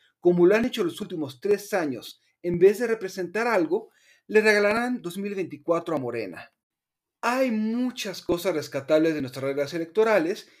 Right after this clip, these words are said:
y otras que urge revisar. No hablar claro de los problemas desde la autocrítica puede hacer que el presidente se vuelva a salir con la suya.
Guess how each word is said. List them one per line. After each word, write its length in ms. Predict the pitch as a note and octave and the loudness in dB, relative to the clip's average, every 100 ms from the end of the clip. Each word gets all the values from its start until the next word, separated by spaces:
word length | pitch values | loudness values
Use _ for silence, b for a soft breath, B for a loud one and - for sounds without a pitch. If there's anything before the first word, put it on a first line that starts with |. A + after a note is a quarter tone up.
| b | b
y 160 | F#3+ F#3+ | -6 -2
otras 300 | A#3+ A#3+ A3 | 0 -2 -6
que 160 | F3+ | 0
urge 220 | F#3+ F#3 F3+ | 0 0 -4
revisar. 680 | C#3 A#2+ - A#2 - - _ _ _ _ _ - | -4 -6 -8 -8 -8 -16 _ _ _ _ _ -8
No 320 | F#3+ G#3+ D4 | -2 4 4
hablar 320 | C#4+ B3+ A#3 | 4 0 -4
claro 260 | G#3+ G3 G3 | 2 4 4
de 80 | D#3 | 0
los 140 | B2+ | -2
problemas 480 | C3+ D#3 D#3+ B2+ A2+ | -2 0 0 -2 -8
desde 160 | B2+ | -8
la 80 | C3+ | -6
autocrítica 840 | C3+ D3 - F#3+ G3 E3+ A3+ D#4 b b b _ | -6 -8 -10 -10 -10 -6 -6 -6 b b b _
puede 200 | A#3+ C#4 | -2 -2
hacer 220 | C#4 C4 | -4 -6
que 60 | B3 | -6
el 80 | A#3 | -6
presidente 480 | F3 F3+ F#3 F#3+ G#3 | -6 0 0 0 -4
se 140 | E3+ | -4
vuelva 320 | D3 E3+ E3 | 0 0 0
a 20 | |
salir 240 | D#3 C#3 C#3+ | -4 -8 -8
con 120 | D3 | -10
la 60 | B2 | -10
suya. 460 | - B2 G#2 - | -10 -12 -12 -20